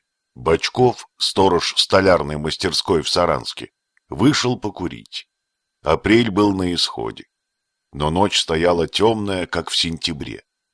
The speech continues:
Бочков жадно затянулся папироской и уже собирался по привычке сплюнуть, как чуть не поперхнулся. Из выходящего на двор столярной мастерской окна нарсуда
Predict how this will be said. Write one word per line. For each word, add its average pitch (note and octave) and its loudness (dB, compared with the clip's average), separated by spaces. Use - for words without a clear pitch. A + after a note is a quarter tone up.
Бочков D#2+ -2
жадно D#2+ 2
затянулся F2 -4
папироской D2 -4
и E2 -4
уже F#2 0
собирался F#2 2
по F2 -8
привычке F2+ -2
сплюнуть, A2 -2
как A2 -2
чуть - -2
не A2 -2
поперхнулся. G#2 -4
Из G2 0
выходящего G#2+ 2
на G#2+ 4
двор A2 4
столярной G2+ 2
мастерской F2+ -2
окна F#2+ 0
нарсуда D#2+ 0